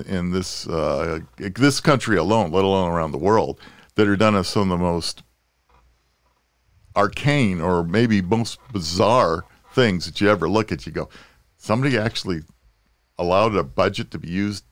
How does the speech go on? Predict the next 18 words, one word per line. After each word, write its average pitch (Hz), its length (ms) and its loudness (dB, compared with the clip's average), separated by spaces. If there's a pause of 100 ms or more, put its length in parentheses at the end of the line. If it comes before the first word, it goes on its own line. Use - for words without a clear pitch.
(380)
to - 100 -14
study 104 360 -2
something?" - 400 -4
I 95 160 -2
mean, 87 220 -4
it 90 220 -2
really 87 280 -4
is 69 160 -8
crazy. 67 460 -10 (140)
Just 139 180 -4
look 147 120 0
it 92 100 0
up. 90 260 -2 (400)
Start, - 300 -4 (120)
start 131 360 2
using 107 320 0
the 92 80 0
Google 92 420 0